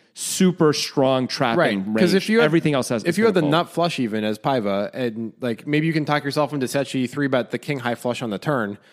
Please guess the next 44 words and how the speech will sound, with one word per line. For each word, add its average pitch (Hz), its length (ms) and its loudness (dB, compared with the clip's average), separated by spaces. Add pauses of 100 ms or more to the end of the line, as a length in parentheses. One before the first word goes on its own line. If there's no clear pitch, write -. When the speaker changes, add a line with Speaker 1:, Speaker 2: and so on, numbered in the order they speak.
(200)
Speaker 2:
but 147 80 0
is 151 60 0
he 151 80 0
really 147 240 2
shoving 139 320 -2
the 127 80 -2
river 123 200 0
once 120 300 -2
we 113 60 -4
call 101 300 -4
with 151 120 -2
the - 60 -8
king 165 140 -4
high 170 100 -2
flush? - 420 -8 (640)
Speaker 1:
Um, 110 480 -2 (720)
yeah, 117 440 -2
I 120 60 -2
mean, 123 140 4
it's 110 120 -2
a 113 40 -2
fair 120 180 0
question. 92 460 -2
I 120 160 0
don't, 139 120 0
I 143 100 2
don't 147 100 4
know 143 60 4
what 120 80 0
Paiva's 110 300 0
doing 104 200 0
in 90 60 -2
that 73 180 -8
spot, 69 420 -10
but 117 160 -2
it's 123 140 -4
possible 139 540 0
with 117 140 -2
the 120 80 0
money, 120 360 2
the 127 120 0
extra 117 280 -2
money 113 240 0
pressure, 156 520 0